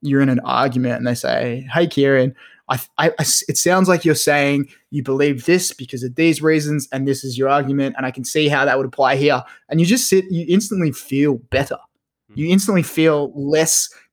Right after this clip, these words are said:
Speaker 1: tense. Your blood pressure just drops about a million points for no reason. You can't even tell
Speaker 2: Adrenaline.
Speaker 1: why. And you, you just feel understood,
Speaker 2: Mm,
Speaker 1: which really
Speaker 2: mm, mm,
Speaker 1: links
Speaker 2: mm, mm.
Speaker 1: into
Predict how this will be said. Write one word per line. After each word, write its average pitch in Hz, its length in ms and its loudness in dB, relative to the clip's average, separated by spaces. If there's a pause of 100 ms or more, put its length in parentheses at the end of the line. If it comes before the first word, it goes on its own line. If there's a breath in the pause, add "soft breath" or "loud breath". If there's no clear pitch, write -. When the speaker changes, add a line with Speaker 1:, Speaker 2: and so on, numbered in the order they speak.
Speaker 1:
tense. 202 560 -2 (480 soft breath)
Your 160 260 -4
blood 160 340 0
pressure 156 300 0
just 127 240 -6
drops - 340 0
about 131 220 0
a 123 100 -2
million 147 480 2
points 151 360 -2
for - 120 -6
no 135 180 0
reason. 147 580 -2 (160)
You 160 100 -10
can't 196 140 2
even 196 120 4
tell 185 140 4
Speaker 2:
Adrenaline. 151 60 2
Speaker 1:
why. 170 260 4
And 180 180 0 (760)
you, 185 180 -4
you 170 160 -2
just 214 220 -2
feel 147 560 0 (100)
understood, 139 540 -2 (360)
Speaker 2:
Mm, 120 220 -10
Speaker 1:
which 180 220 0
really 190 260 4
Speaker 2:
mm, 156 80 -2
mm, 139 40 -2
Speaker 1:
links 156 340 -2
Speaker 2:
mm, 107 80 -12
mm. - 40 -6
Speaker 1:
into 151 480 0